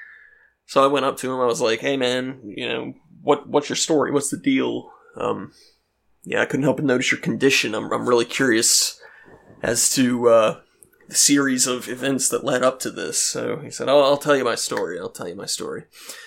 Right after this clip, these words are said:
So, uh, I, he said that, you know, "Oh, I was down on my luck. Uh, I, I'd lost everything. You know, my, my car wouldn't start. I'd lost my job.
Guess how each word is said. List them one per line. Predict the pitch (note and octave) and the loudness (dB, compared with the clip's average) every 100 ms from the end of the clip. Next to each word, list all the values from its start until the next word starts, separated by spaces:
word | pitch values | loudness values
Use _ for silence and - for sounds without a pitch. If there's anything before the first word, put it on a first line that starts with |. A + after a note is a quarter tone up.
| - - _ _ | -20 -20 _ _
So, | - A2 A2+ A2 | -4 4 6 6
uh, | G2+ G2 - - | 6 4 0 -8
I, | - - - - _ _ _ | -4 -2 -4 -10 _ _ _
he | - | -8
said | - B2 G#2+ | 2 2 2
that, | - - | -8 -12
you | C#3+ | -8
know, | A#2+ A2+ A#2 | -6 -6 -6
"Oh, | A2+ A#2+ | 0 2
I | A2+ | 2
was | A#2 - | -2 0
down | D3 D3+ | 2 2
on | C#3 | 2
my | C3+ | 0
luck. | B2+ B2+ - - - - - - - | 2 2 2 -4 -12 -16 -20 -20 -4
Uh, | A#2+ G#2+ A2 - - - | -2 0 -4 -10 -18 -8
I, | A2+ G2+ | -6 -4
I'd | B2 | -6
lost | A#2 C3+ B2+ - | -2 0 0 2
everything. | B2 B2 B2 C3+ B2 A#2+ A#2+ - _ _ _ _ _ | 2 2 -6 -6 -4 -6 -10 -18 _ _ _ _ _
You | - A2 | -6 -2
know, | A2+ | 0
my, | A2+ A2 G#2 - _ | 0 0 -2 -4 _
my | - - | -16 -10
car | - C#3 | 2 2
wouldn't | C3+ B2+ C3 | 2 -2 -4
start. | - C3 C3 | 2 4 4
I'd | A2+ | 0
lost | A2+ C3 C3+ | 0 0 2
my | C#3+ | 0
job. | B2+ D3 C3 B2 B2 A#2+ | -2 2 6 6 6 2